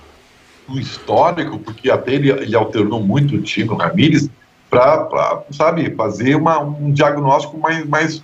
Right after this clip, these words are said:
mais preciso. Então eu vou, vou dar esse crédito pra ele, vou dar esse crédito pro Ramírez. Ele tá lá, tá vendo o que tá acontecendo, e vou deixar ele, ele na,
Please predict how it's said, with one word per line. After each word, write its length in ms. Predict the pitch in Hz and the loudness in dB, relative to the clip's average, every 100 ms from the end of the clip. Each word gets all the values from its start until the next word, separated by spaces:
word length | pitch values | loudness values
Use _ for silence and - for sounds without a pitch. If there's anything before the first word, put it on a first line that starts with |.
| - | -2
mais 160 | 147 | -2
preciso. 680 | 143 170 165 165 196 - - - _ - _ | 0 0 0 0 0 0 -4 -10 _ -20 _
Então 200 | 170 185 | 0 4
eu 140 | 208 - | 4 4
vou, 320 | 165 208 220 | 4 4 4
vou 160 | 190 - | 2 2
dar 140 | 175 | 2
esse 220 | 202 - - | 0 -4 -6
crédito 540 | - 180 180 175 196 | 0 2 0 -2 -6
pra 220 | 190 233 | -2 2
ele, 340 | 214 240 151 - | 4 2 -4 -10
vou 100 | 98 | -4
dar 120 | 101 | -2
esse 180 | 101 - | -2 -6
crédito 400 | - 135 135 143 | -2 2 2 -2
pro 80 | 170 | -4
Ramírez. 380 | 170 208 - - | -2 -2 -4 -4
Ele 140 | 107 - | -4 0
tá 160 | 120 | 2
lá, 240 | 113 131 190 | 4 2 2
tá 200 | 135 104 98 | 2 0 0
vendo 220 | 110 110 120 | -4 -4 -6
o 20 | |
que 80 | - | -4
tá 100 | 123 | -4
acontecendo, 680 | - 131 156 - 131 - - _ _ - - | -4 -6 -8 -4 -2 -2 -6 _ _ -10 0
e 80 | 139 | 2
vou 160 | 185 | 4
deixar 400 | 190 202 180 160 | 2 2 2 2
ele, 180 | 170 104 | 2 -4
ele 920 | 104 104 101 95 98 92 - 127 110 | -4 -4 -4 -6 -8 -10 -12 -12 -6
na, 120 | 117 | -2